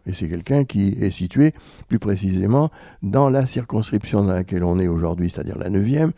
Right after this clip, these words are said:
et donc on ne l'entend jamais. Alors à quoi ça sert ? Je me pose la question. Donc, impacter une région, c'est bien, encore faut-il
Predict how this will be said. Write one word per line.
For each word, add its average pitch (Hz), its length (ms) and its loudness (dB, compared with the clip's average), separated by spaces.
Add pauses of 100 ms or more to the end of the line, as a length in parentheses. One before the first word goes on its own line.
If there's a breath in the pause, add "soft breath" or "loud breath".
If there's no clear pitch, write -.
(280 loud breath)
et 101 80 -2
donc 139 220 6
on 113 100 4
ne 113 60 4
l'entend 127 420 0
jamais. 123 400 4 (140)
Alors 101 260 -2
à 151 80 2
quoi 139 160 0
ça 101 140 -2
sert ? 120 300 -2 (460 soft breath)
Je 104 140 2
me 123 420 0
pose 143 300 4
la 123 80 4
question. 95 460 -4 (280 loud breath)
Donc, 127 340 2 (360 soft breath)
impacter 135 800 4
une 101 200 2
région, 95 500 4 (160)
c'est - 160 -6
bien, 147 300 0
encore 101 280 0
faut-il 107 380 -2